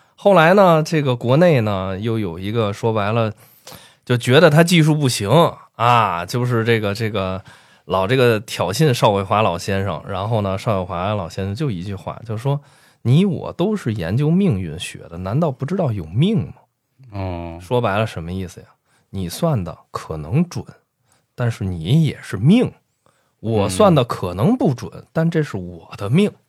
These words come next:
Speaker 2: 哦。
Speaker 1: 哇，这，这话我一下我听着醍醐灌顶。
Speaker 2: 嗯，嗯，嗯。
Speaker 1: 啊，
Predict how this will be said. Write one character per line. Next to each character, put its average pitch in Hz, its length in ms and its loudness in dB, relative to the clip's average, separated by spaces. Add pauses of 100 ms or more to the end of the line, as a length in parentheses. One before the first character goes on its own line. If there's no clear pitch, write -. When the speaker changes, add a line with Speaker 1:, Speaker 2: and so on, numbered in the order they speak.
(540)
Speaker 2:
哦。 92 640 -6 (720)
Speaker 1:
哇， 98 300 -10 (280)
这， 117 220 -4
这 120 160 0
话 110 240 -2
我 92 100 -6
一 101 100 -6
下 113 280 -4
我 95 140 -10
听 120 240 -8
着 98 240 -8 (420)
醍 - 180 4
醐 233 140 4
灌 131 200 2
顶。 87 120 -10 (380)
Speaker 2:
嗯， 101 460 -2
嗯， - 20 -8
嗯。 - 20 -8
Speaker 1:
啊， 87 440 -2